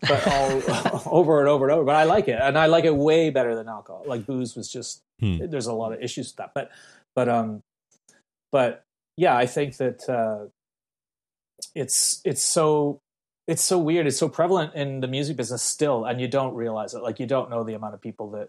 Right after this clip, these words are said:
Speaker 1: because now it used to be, like, everybody's doing coke or they were, or they were drinking a lot, right? And now it's, like, pills. Everybody's taking, like, Xanax and stuff
Speaker 3: Mm-hmm.
Speaker 1: like that.
Speaker 2: Mm-hmm.
Speaker 1: And it's just like, I mean, I know people always were, but, like, it's just, like,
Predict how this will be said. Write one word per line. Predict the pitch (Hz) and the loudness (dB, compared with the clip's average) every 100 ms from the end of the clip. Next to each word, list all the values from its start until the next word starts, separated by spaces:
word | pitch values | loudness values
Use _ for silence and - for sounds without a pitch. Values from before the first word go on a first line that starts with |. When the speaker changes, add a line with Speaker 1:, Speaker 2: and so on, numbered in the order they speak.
| _ | _
Speaker 1:
because | 139 170 131 | -2 0 0
now | 151 160 165 156 - - - | 0 0 -2 -4 -10 -6 0
it | |
used | 175 208 | 2 2
to | 170 | 2
be, | 151 | 2
like, | 123 | 0
everybody's | 120 113 98 | -2 -4 -4
doing | 113 104 | -8 -2
coke | 180 175 | -2 0
or | 131 | 0
they | 120 | 0
were, | 117 - | 0 -2
or | 120 | -2
they | 113 | 0
were | 110 | -4
drinking | 113 139 131 123 | -4 -6 -6 -8
a | 110 | -6
lot, | 107 104 - _ _ _ | -4 -6 -10 _ _ _
right? | 113 113 - - _ _ | -8 -8 -10 -16 _ _
And | 120 123 | -6 0
now | 127 127 | 2 2
it's, | 117 - | -2 -6
like, | 113 107 - _ | -8 -8 -12 _
pills. | 139 113 95 - | -6 -6 -6 -14
Everybody's | 127 113 104 | -14 -12 -10
taking, | 117 107 | -10 -10
like, | 98 104 | -14 -8
Xanax | 110 104 104 95 - | -6 -4 -8 -12 -16
and | 107 | -12
stuff | - 90 | -8 -6
Speaker 3:
Mm-hmm. | 85 | -6
Speaker 1:
like | 80 | -8
that. | - 131 | -12 -6
Speaker 2:
Mm-hmm. | |
Speaker 1:
And | 85 | -6
it's | 82 - | -6 -8
just | - - | -10 -10
like, | - - | -10 -4
I | 131 | 0
mean, | 147 | 2
I | 156 | 2
know | 123 | 2
people | 120 110 | -2 -4
always | 107 107 113 | -4 -4 -6
were, | 117 | -8
but, | 113 | -8
like, | 110 107 | -10 -10
it's | 104 - | -10 -8
just, | 101 - | -8 -10
like, | 101 | -12